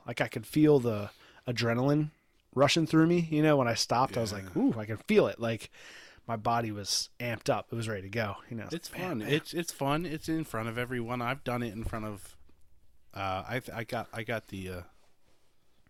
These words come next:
Speaker 2: the star once, I
Speaker 1: Yeah.
Speaker 2: think.
Speaker 1: Yeah.
Speaker 2: Whatever, two, three years ago.
Speaker 1: Yeah, the five in a row or whatever. Yeah.
Speaker 2: It's, it,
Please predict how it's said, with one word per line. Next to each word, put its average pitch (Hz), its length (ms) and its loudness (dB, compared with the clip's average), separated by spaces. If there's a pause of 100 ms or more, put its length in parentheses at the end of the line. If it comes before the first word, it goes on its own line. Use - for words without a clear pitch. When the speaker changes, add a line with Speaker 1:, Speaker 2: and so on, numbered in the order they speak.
(160)
Speaker 2:
the 98 100 -14
star 92 420 -6 (320)
once, 95 240 -10
I 127 60 2
Speaker 1:
Yeah. 104 160 2
Speaker 2:
think. 95 220 -14 (240)
Speaker 1:
Yeah. 113 180 -6 (640)
Speaker 2:
Whatever, 98 260 -8
two, 101 280 -8
three 98 220 -10
years 92 240 -8
ago. - 120 -20
Speaker 1:
Yeah, 117 180 0
the 120 80 2
five 113 300 2
in 117 80 0
a 110 80 0
row 110 180 0
or 113 140 2
whatever. 110 340 -2 (120)
Yeah. 117 200 0
Speaker 2:
It's, 165 160 -4
it, 196 160 0